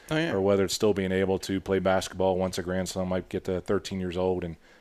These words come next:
Speaker 2: you know, shoot hoops with him. I'm not gonna play one-on-one with him and things like that, embarrass myself, but, uh, certainly would,
Speaker 1: Game of
Speaker 2: uh,
Speaker 1: hor-,
Speaker 2: like to be
Speaker 1: game
Speaker 2: able
Speaker 1: of
Speaker 2: to do
Speaker 1: horse.
Speaker 2: those things. And I talked about, you know, my, uh, buddy and I had, one of the influencers I had in fitness, um, he was a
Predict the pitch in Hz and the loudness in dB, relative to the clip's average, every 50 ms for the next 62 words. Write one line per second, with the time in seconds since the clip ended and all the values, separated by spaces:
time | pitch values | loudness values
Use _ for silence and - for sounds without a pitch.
0 | _ _ - 98 87 82 - 104 98 85 98 101 90 - 101 101 95 101 98 92 | _ _ -10 -8 -8 -4 -2 -2 0 0 0 0 0 0 0 0 0 0 0 -2
1 | 95 104 101 95 - 95 92 - - 95 92 90 92 92 90 90 90 90 92 92 | 0 0 0 -2 0 -2 -4 -2 0 0 0 0 0 0 0 -2 -2 -2 -2 -2
2 | 90 90 92 92 90 87 85 - 98 95 85 92 90 85 - 98 92 90 87 85 | -2 -2 -4 -4 -4 -6 -6 -6 -8 -6 -4 -4 -4 -4 -2 -2 -2 -2 -4 -4
3 | 85 95 98 98 - - 92 87 - 101 98 98 - - 98 104 - _ - - | -2 0 0 0 0 -4 -6 -6 -4 -2 -2 -2 -2 -4 -8 -8 -8 _ -20 -20
4 | - - _ _ _ _ _ - 104 95 95 92 - 113 110 - - 107 104 98 | -20 -20 _ _ _ _ _ -8 -6 -6 -4 0 2 2 2 2 0 -2 -2 0
5 | 92 92 98 98 95 90 85 - - _ - - - 156 139 123 92 92 - 127 | 2 4 4 4 4 2 0 -6 -14 _ -6 -2 0 2 2 2 4 8 8 8
6 | - - - 214 202 196 190 190 143 131 127 143 - 90 85 - - 90 90 87 | 8 8 6 6 6 6 6 6 8 8 8 8 6 4 2 0 -2 -4 -4 -4
7 | 85 - - - - - - - 170 190 196 190 170 - - 147 151 - 117 113 | -6 -10 -14 -16 -20 -18 -6 6 10 12 12 12 12 10 10 8 10 10 10 10
8 | 110 113 - 120 127 - - 120 113 98 95 - _ _ _ - 107 98 101 98 | 10 8 6 0 -4 -2 0 0 0 0 -2 -6 _ _ _ -8 -6 -6 2 4
9 | 120 123 123 110 101 98 101 117 110 104 - - 123 143 156 143 110 107 101 95 | 4 4 6 4 6 8 8 8 6 6 2 -2 0 2 4 6 8 8 8 8
10 | 95 - - _ _ _ - - _ _ 135 117 110 - 110 107 104 95 - 95 | 6 2 -6 _ _ _ -20 -20 _ _ -4 -4 -2 0 0 0 0 0 0 2
11 | 95 95 92 92 95 92 92 90 87 87 85 80 - - - - _ _ - - | 4 6 6 8 8 6 6 6 2 -2 -4 -8 -12 -20 -20 -20 _ _ -20 0
12 | - 120 117 - 101 92 90 - - - - - 98 95 95 90 101 - - _ | 2 4 4 4 2 -2 -4 -4 -4 -6 -6 -6 -6 -4 -6 -6 -8 -12 -16 _
13 | - 110 107 110 104 101 101 95 85 98 98 95 95 87 | -6 -4 -2 0 2 4 2 4 4 4 4 4 4 2